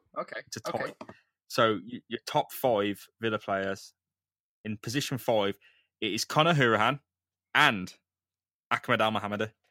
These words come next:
Speaker 1: Okay, I see that. You know, both, both equally respectable during the week. Obviously, Al-, Ahmed Al Mohamady scoring that goal, which was big for him. Um, and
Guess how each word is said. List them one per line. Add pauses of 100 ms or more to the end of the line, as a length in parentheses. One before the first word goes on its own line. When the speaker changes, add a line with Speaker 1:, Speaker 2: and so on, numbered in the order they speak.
(440)
Speaker 1:
Okay,
I
see
that.
You
know,
both,
both
equally
respectable (240)
during
the
week.
Obviously,
Al-,
Ahmed
Al
Mohamady
scoring
that
goal, (360)
which
was
big
for
him. (500)
Um,
and